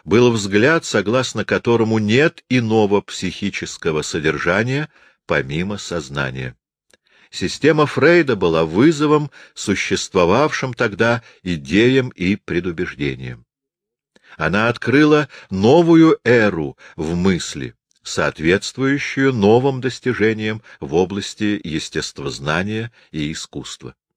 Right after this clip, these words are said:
В этом смысле психоанализ можно назвать революционным движением, несмотря на то, что, критикуя некоторые аспекты общества,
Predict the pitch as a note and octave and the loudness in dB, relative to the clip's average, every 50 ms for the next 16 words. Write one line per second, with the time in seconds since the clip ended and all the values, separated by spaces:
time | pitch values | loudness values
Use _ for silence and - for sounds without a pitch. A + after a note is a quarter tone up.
0 | _ _ _ _ _ _ _ _ _ _ _ _ _ _ _ _ _ _ _ _ | _ _ _ _ _ _ _ _ _ _ _ _ _ _ _ _ _ _ _ _
1 | _ _ _ - A2 A#2+ B2+ B2 A#2 - - B2 A#2+ - - A2 G#2 G2+ F#2+ - | _ _ _ -2 0 0 0 -2 -4 -4 -4 -4 -4 -2 0 2 2 2 2 2
2 | - - G#2+ G2 - G#2 F#2 F2+ G#2+ A#2 A#2 F#2+ - - - - - - - _ | -2 -4 -2 -2 0 -2 0 0 0 0 -2 -2 -4 -8 -12 -16 -20 -20 -20 _
3 | _ - F2 F#2 F#2+ F2+ F#2+ G2 F2 F2 F2 D2+ D2+ D#2+ F#2 F#2 F2 - - - | _ -4 0 0 0 0 0 -2 -2 0 -2 0 0 0 0 0 0 -4 -8 -16
4 | _ - F#2+ F2 F2+ E2+ E2+ F2 F2 E2 - - - G#2 A2+ G#2+ G2 F2 E2 D2+ | _ -4 -2 0 0 2 2 2 0 0 -2 -2 0 2 2 2 0 -4 -6 -8
5 | C2+ B1 C#2 D2 C#2 E2+ D#2 C#2+ C2 C2+ B1+ A#1+ - _ _ _ _ _ _ _ | -8 -6 -6 -4 -2 -2 -2 -2 -2 -6 -10 -12 -14 _ _ _ _ _ _ _
6 | _ - C3+ B2 - - G#2 G2 - - F2 F2+ E2 D#2+ D2+ C2 - _ _ _ | _ -6 -6 -6 -4 -2 -2 -2 -2 0 0 0 0 0 0 -4 -6 _ _ _
7 | _ _ _ _ _ _ _ _ _ _ _ _ _ _ _ _ _ _ _ - | _ _ _ _ _ _ _ _ _ _ _ _ _ _ _ _ _ _ _ -12
8 | D2+ D#2 D2+ - - E2+ D#2 - - - D#2+ D2 - - D2+ D2+ - F2 D#2+ - | -8 -6 -6 -4 -2 -2 -4 -4 -4 -6 -6 -6 -4 -4 -6 -6 -6 -6 -6 -2
9 | E2+ E2 D#2+ D#2 D#2 D#2+ D2+ - - - D#2 D2+ D2 C#2+ - - - D#2 C#2 - | 0 0 2 2 0 -2 -2 -4 -4 -2 0 0 0 0 -2 -4 -4 -6 -6 -6
10 | - E2 D#2 F#2 A#2 - - - A2+ - - C3+ C3+ C3+ | -6 -4 -2 -2 -2 -4 -6 -8 -10 -8 -4 -4 -4 -4